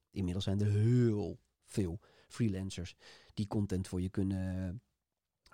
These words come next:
content voor je kunnen maken. Hè, die geef je gewoon een telefoonnummer en een naam. Kan je hem interviewen. Dit moet ongeveer de insteek zijn. Pap. En je hebt je interview en jij kan hem delen op social media. Dus zo simpel kan het ook zijn. Hè? Je kan dingen ook uitbesteden als je er zelf geen tijd voor hebt.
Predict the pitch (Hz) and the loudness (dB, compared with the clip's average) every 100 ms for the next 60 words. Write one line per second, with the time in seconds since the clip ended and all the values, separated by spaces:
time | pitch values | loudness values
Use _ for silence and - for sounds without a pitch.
0 | - 110 107 90 - 101 104 98 - 92 | -6 -2 0 -2 -6 -6 -2 -2 -2 -6
1 | 90 92 _ _ - 123 - 98 95 - | -8 -10 _ _ -6 -6 -6 -6 -4 -2
2 | 95 98 104 101 113 110 107 110 104 101 | -4 -2 0 0 2 2 2 0 0 0
3 | 101 110 113 104 101 107 123 113 - 113 | 0 0 0 0 2 0 -2 -4 0 2
4 | 120 117 117 113 107 104 104 135 131 123 | 2 0 0 0 0 0 0 0 0 -2
5 | 117 123 127 127 _ - - - _ _ | 0 0 0 -4 _ -6 -6 -8 _ _
6 | - 131 139 - 143 156 143 151 147 - | -8 -2 -2 0 0 0 0 0 -2 -6
7 | - - 147 139 143 151 135 143 185 - | -20 -8 -2 -2 0 0 2 2 0 0
8 | - 95 98 92 90 113 - _ - - | -2 -2 0 0 -2 -6 -12 _ -20 -20
9 | - - - - 120 127 127 151 131 151 | -14 -12 -8 -4 0 0 2 0 0 0
10 | 135 107 202 - 101 156 220 127 143 139 | 0 0 -2 -2 0 0 0 0 0 2
11 | 123 127 90 101 - 95 98 - 101 98 | 2 0 -2 -4 -2 -2 -2 -4 -6 -4
12 | - 92 110 98 90 90 - 92 - | -2 -4 -2 -2 -2 -4 -4 -6 -8